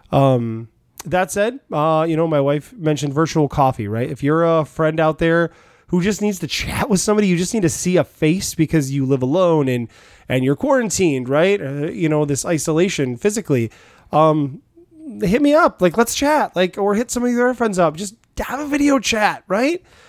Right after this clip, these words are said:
Uh, see a face and, um, just be glad <laughs> about that, you know? Um, I know that I video chat with my co-designers. Uh, I just,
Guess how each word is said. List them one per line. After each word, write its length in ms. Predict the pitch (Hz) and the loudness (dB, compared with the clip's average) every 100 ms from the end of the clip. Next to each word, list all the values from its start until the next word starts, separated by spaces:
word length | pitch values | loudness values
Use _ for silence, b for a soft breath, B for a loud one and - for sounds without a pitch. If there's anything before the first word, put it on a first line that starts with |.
| b b - | b b -2
Uh, 160 | 160 165 | 0 0
see 200 | - 262 | 0 0
a 60 | |
face 640 | - 240 233 135 - - - - | 2 0 0 -2 -4 -8 -8 0
and, 280 | 165 170 | 2 2
um, 560 | 165 156 147 139 127 123 _ - | 2 4 2 0 -4 -8 _ -12
just 180 | - | -8
be 100 | - 175 | -6 0
glad 260 | 170 214 | 2 2
<laughs> 60 | 175 | 2
about 200 | - 135 - | 0 -2 -2
that, 340 | 185 - 123 - _ | -2 -2 -6 -10 _
you 120 | 139 | -2
know? 240 | 131 151 196 b b b b b b | 2 2 0 b b b b b b
Um, 400 | 127 117 110 110 - | -2 -2 -4 -8 -2
I 100 | 156 | 2
know 400 | 175 190 185 160 | 4 4 2 2
that 260 | 147 143 - | 2 0 0
I 420 | 156 160 175 160 | 0 4 4 2
video 340 | 143 156 147 | 2 2 2
chat 400 | 139 151 131 127 | 2 0 2 0
with 460 | 135 123 120 - _ | 0 -2 -2 -8 _
my 300 | - 127 120 | -4 -2 -2
co-designers. 720 | 110 185 165 127 110 110 113 113 | 0 2 2 2 0 -4 -6 -4
Uh, 80 | 110 | -4
I 180 | 113 | -2
just, 320 | 127 131 - | -2 -2 -6